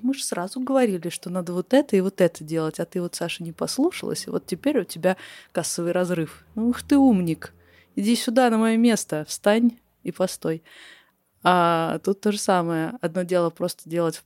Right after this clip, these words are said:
подкастерскую студию, другое дело сказать: «Ребят, мы правда подкастерская студия, и мы собираемся, во-первых, делать крутые амбициозные проекты, которые будут значимы для подкастерского сообщества. Во-вторых, просто делать всегда качественный контент.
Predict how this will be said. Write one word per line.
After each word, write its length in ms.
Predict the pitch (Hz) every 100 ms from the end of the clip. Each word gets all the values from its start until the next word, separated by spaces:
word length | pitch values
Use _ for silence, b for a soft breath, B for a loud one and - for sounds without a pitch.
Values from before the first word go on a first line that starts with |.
| _
подкастерскую 640 | 175 - 160 - 160 _ 156
студию, 400 | - 247 247 165
другое 360 | 156 156 185
дело 200 | 165 165
сказать: 380 | 165 - 160 156
«Ребят, 280 | 175 156 151
мы 80 | 156
правда 280 | 165 151 143
подкастерская 680 | - - 151 - - 170
студия, 340 | 165 - 302 175
и 40 |
мы 140 | 170 180
собираемся, 640 | - 175 165 151 147 151
во-первых, 480 | 160 - 156 156 - B B B B
делать 320 | 160 170 160 -
крутые 360 | - 165 175
амбициозные 540 | 165 156 - 165 160 156
проекты, 400 | 165 226 - 208
которые 360 | 165 160 151
будут 200 | 147 151
значимы 600 | 160 160 143 - 156 151 147
для 340 | 156 - 156
подкастерского 720 | - - - - - - -
сообщества. 640 | - - 160 - - 156 - B B B B
Во-вторых, 380 | 165 170 165 -
просто 500 | 170 160 - 151 143
делать 520 | 147 160 147 - -
всегда 360 | - 160 156 151
качественный 600 | - 156 - - 151 143
контент. 640 | - 156 147 240 330 -